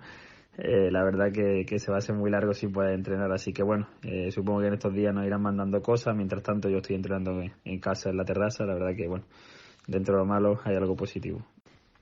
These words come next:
Hombre, eh, sería un poco, entre comillas, egoísta,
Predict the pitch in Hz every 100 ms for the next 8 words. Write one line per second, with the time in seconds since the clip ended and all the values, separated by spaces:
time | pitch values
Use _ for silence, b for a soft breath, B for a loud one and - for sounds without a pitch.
0 | - 135 135 135 127 196 113 110 110 104
1 | 107 113 113 127 131 127 117 127 123 117
2 | 113 104 110 123 123 120 117 120 135 131
3 | 131